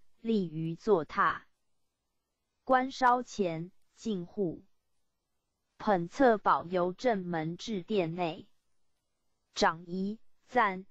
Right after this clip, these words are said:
曰：“以册宝贵。”册官称陈某景读册，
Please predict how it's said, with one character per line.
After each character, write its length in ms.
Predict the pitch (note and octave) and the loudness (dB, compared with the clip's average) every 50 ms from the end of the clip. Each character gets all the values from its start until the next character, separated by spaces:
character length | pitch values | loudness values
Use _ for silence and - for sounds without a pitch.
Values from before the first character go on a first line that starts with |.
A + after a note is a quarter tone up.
| - - _ | -20 -20 _
曰 420 | - G#3 A3 A3 A3 A3 A3 A3+ A3+ - - - _ | -6 -2 0 0 0 0 -2 -4 -6 -12 -20 -20 _
：“以 220 | G#3 F3+ E3 D3+ | -8 -8 -8 -8
册 300 | - - - A#3 G3+ E3+ | -8 -2 2 2 2 2
宝 300 | D3+ - E3+ C#3 - - - | 2 2 2 0 0 -2 -4
贵。” 380 | - F#3+ E3+ D3+ G3 B3+ - _ _ _ _ _ _ _ _ _ _ _ _ _ _ _ _ _ _ _ _ _ _ _ | -4 -2 -2 -2 -6 -10 -18 _ _ _ _ _ _ _ _ _ _ _ _ _ _ _ _ _ _ _ _ _ _ _
册 260 | - - C#4+ C4 A#3 G#3 | -6 0 2 2 2 2
官 360 | - - B3 B3 B3 C4 B3+ | 2 2 2 2 2 -2 -6
称 320 | - - C4 B3 B3+ C4 | -4 -2 -2 -2 -4 -6
陈 260 | - - A3 G3 F3 | -6 -4 -2 -2 -2
某 320 | F#3 G3 G#3+ A3 F#3 D#3 B2+ | -2 -4 -2 -2 -2 -4 -4
景 340 | - - - F3+ D#3 D#3 E3+ | -8 -8 -6 -6 -6 -6 -6
读 240 | - F3 E3 E3+ F3 | -4 -4 -2 -4 -4
册， 420 | - - - A#3+ G#3 F#3 F3+ F3 | -4 0 2 4 4 4 2 -4